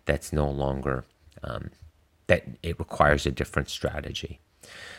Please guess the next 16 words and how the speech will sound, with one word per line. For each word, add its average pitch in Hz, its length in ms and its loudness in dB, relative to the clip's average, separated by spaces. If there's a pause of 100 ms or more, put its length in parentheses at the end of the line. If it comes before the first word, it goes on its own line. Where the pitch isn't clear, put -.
So 82 280 8
it 80 180 0
looks 104 300 4
as 76 220 0
though, 67 400 2 (300)
um, 65 320 -4 (360)
temperatures 82 800 2
usually 90 440 4
hit - 420 -4
their 69 120 0
high - 380 -2
point 123 440 0
and 65 120 -6
uncomfortable 87 800 -2
point 73 380 0 (400)
around 69 500 0